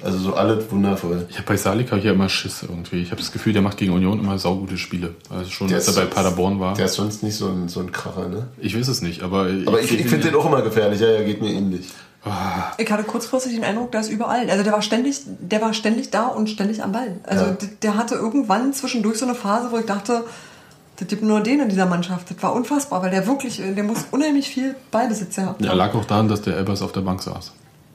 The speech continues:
Speaker 1: Ja.
Speaker 2: Hm.
Speaker 1: Und der Ginczek nicht der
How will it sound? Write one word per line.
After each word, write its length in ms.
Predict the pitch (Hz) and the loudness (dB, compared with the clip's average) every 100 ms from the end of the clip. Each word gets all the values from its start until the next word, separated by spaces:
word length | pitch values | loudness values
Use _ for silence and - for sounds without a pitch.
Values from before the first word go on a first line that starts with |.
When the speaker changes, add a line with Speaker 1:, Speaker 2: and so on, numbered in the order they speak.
| - | -4
Speaker 1:
Ja. 220 | - - - - - - - | -2 -2 -4 -16 -20 -20 -6
Speaker 2:
Hm. 260 | 101 98 95 92 - - - - - - - | 0 2 0 -4 -16 -20 -20 -20 -20 -20 -6
Speaker 1:
Und 220 | - 87 | -2 2
der 80 | 85 | 2
Ginczek 640 | 87 87 87 90 - - | 4 2 4 0 -2 -4
nicht 240 | 90 - - | -4 -2 0
der 300 | 87 - | 2 2